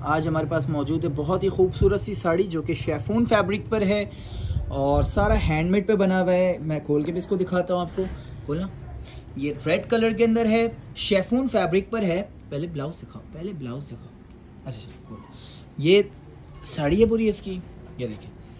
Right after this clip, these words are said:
ये इसका blouse piece है, ठीक है। ये इस पे बहुत ही खूबसूरत सा neck बना हुआ है, ये check करें आप, बारीक काम के अंदर है, सारा handmade पे सब टका हुआ काम है। ये इसकी sleeves हैं, ठीक है, ये उसकी दूसरी sleeves आ गई। ये इसकी साड़ी है, साड़ी भी खोल के दिखाता हूँ मैं आपको।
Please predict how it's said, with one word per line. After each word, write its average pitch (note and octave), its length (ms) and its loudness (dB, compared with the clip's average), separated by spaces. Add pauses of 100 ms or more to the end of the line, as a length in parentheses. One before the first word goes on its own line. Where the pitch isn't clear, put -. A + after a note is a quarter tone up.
(460)
ये F#3+ 200 4
इसका G3+ 240 0
blouse C#3 360 -2
piece G#3+ 220 -4
है, A3+ 140 -2 (400)
ठीक C#3+ 180 -6
है। A#3+ 80 -8 (420)
ये D#3 140 -2
इस D#3 100 -6
पे F#3 120 -2
बहुत D3 300 -4
ही F3 60 -6
खूबसूरत D#3+ 420 -4
सा D#3+ 140 -4
neck C3 360 -6
बना F#3+ 200 0
हुआ F#3+ 100 -2
है, G3+ 80 -4
ये C#3+ 160 -6
check C3 220 -8
करें C3+ 200 -6
आप, A#2+ 140 -8 (480)
बारीक A3 340 -2
काम G3 240 2
के F#3+ 100 0
अंदर F3+ 200 -2
है, G#3 80 -2
सारा F#3 240 -2
handmade D3+ 460 -4
पे F#3 180 -2
सब - 200 -8
टका D3 220 -6
हुआ D#3+ 140 0
काम D#3 260 -4
है। D#3 80 -4
ये D#3+ 180 0
इसकी E3+ 260 -4
sleeves D3 380 -6
हैं, G3+ 120 -6 (800)
ठीक C3+ 220 -8
है, F#3+ 60 -10 (120)
ये D3 100 -4
उसकी B2+ 280 -10
दूसरी C3+ 340 -10
sleeves G#3 280 -8
आ F#3+ 120 0
गई। G#3 180 -6 (600)
ये D3 100 -2
इसकी C#3+ 200 -8
साड़ी D3 300 -6
है, G3 60 -4
साड़ी C#3+ 240 -6
भी D#3+ 100 -8
खोल D#3+ 180 -8
के E3 80 -10
दिखाता D#3+ 300 -10
हूँ E3 60 -8
मैं E3+ 80 -10
आपको। G3+ 180 -10